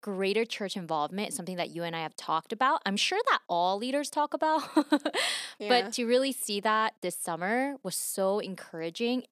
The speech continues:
Speaker 1: especially 'cause we're at, we were at the edge of covid. So, I mean, we're still in the midst of covid, but just, like, still in that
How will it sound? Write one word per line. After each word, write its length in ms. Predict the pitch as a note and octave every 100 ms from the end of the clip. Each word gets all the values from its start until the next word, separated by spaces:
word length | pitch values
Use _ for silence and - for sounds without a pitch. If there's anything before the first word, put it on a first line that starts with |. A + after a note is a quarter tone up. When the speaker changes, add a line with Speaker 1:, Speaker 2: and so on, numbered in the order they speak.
| _ -
Speaker 1:
especially 540 | - - A3 - D#4+
'cause 160 | B3+ G3
we're 120 | G#3+
at, 160 | D4+ - -
we 120 | A3+
were 60 | F#4 A#4+
at 60 | G#4+
the 120 | - -
edge 320 | E3+ F#3 G#3
of 160 | - D#4
covid. 600 | F4 E4+ F#4 F#4 F#4 -
So, 360 | - G3 F3+ F3 - - _
I 40 |
mean, 160 | B3+ C4+
we're 80 | C4+
still 280 | - D4+ C4+
in 100 | G#3
the 60 |
midst 260 | F#3 F3 -
of 80 | D#3+
covid, 480 | F3 E3 E3 E3 D#3+
but 260 | E3 E3 - _ _ _ _ _
just, 180 | - A3
like, 160 | A3+ G3+
still 360 | - - D#4+ D#4+
in 160 | D4
that 360 | C#4 C4 B3+